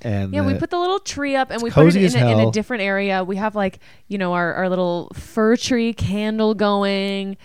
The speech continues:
Speaker 2: and, and I made mulled wine.
Speaker 1: It was very cute.
Speaker 2: It was just, it was nice,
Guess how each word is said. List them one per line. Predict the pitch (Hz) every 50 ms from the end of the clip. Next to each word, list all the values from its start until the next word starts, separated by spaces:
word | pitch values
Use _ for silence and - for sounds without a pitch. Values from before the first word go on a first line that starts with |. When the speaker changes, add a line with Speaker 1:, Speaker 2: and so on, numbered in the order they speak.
| - - - - - - -
Speaker 2:
and, | - 190 185 180 175 170 165 165 165 160 160 165 165 - -
and | 190 190
I | 185 185
made | 196 202 208 196 180
mulled | 185 175 170 170 190 220 247 233 214 208
wine. | 226 233 226 220 220 220 226 226 226 220 220 220 220 220 220 220 220 233
Speaker 1:
It | 233
was | 101 95 95
very | 101 95 90
cute. | - - - 95 87 82 78 - - - -
Speaker 2:
It | 247
was | 277 277 - -
just, | - 320 320 320 294 - - - - - - - - - - -
it | - - 247 247
was | 254 262 233 233
nice, | 240 240 262 262 202 165 - - -